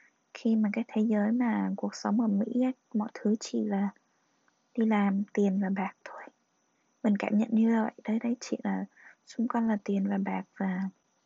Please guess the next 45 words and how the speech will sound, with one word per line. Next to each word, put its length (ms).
mọi 120
người 180
chỉ 220
chăm 220
đầu 260
đi 140
làm. 360
Đó 140
là 140
những 240
cái 200
cảm 240
giác 280
của 100
mình, 260
cảm 180
xúc 180
của 100
mình 280
tới 200
tận 160
bây 220
giờ 100
mà 160
mình 240
nhìn 200
thấy 220
ở 100
Mỹ. 300
Đây 120
là 80
một 220
cái 220
cảm 200
xúc 220
mà 80
mình 160
cảm 240
thấy 140
nó, 580
nó 180
khá 200
là 120
vắt 260
kiệt 200